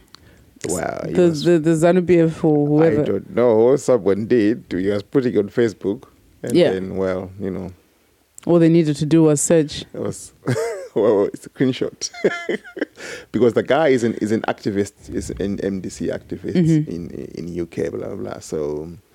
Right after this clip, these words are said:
Speaker 1: uh, I don't know. What, what do you think of that?
Speaker 2: Well, it's a bit silly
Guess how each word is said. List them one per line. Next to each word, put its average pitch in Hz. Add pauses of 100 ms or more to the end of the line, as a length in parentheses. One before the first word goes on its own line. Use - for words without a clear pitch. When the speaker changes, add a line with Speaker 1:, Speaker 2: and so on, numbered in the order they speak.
(2000)
Speaker 1:
uh, 120 (720)
I 127
don't 117
know. 113 (320)
What, 127
what 123
do -
you 110
think 101
of 98
that? 95 (1500)
Speaker 2:
Well, 220 (100)
it's -
a 214
bit 269
silly 175